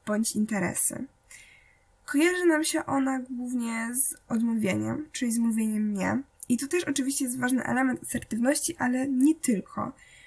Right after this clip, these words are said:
Asertywność polega też na wyrażaniu własnego zdania, mówienie otwarcie o swoich emocjach,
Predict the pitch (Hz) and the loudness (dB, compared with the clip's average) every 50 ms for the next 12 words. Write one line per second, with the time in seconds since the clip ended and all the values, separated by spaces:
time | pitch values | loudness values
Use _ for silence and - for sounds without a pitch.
0 | - - - 269 - - 269 262 - 294 277 269 269 277 - - - 254 247 247 | -18 -8 -2 2 2 2 2 2 0 0 2 2 2 0 -2 -4 -6 -6 -6 -4
1 | 240 240 240 - 254 240 - - 247 233 226 240 247 233 233 233 233 240 247 247 | -4 -6 -4 -4 -4 -4 -2 -2 -2 -2 -2 -2 -2 -2 -2 -2 -2 -2 -2 -2
2 | 247 233 233 233 254 220 240 - - 240 220 214 214 208 220 233 208 208 208 208 | -2 -2 -2 -2 -2 -2 -2 -2 -2 -2 -4 -4 -4 -4 -4 -2 -2 -2 0 0
3 | 208 220 220 220 226 220 233 233 233 233 233 - 240 - - - - 240 240 233 | 0 0 0 -2 -2 -2 -2 -2 -2 -2 -4 -6 -6 -6 -6 -4 -2 -2 -2 -2
4 | - - 254 233 - - - 220 226 226 - - 233 226 220 226 220 226 - - | -4 -4 -4 -4 -4 -4 -2 -4 -6 -6 -4 -4 -2 0 0 0 0 0 0 0
5 | 240 214 208 226 - - - | 0 0 -2 -2 -4 -10 -16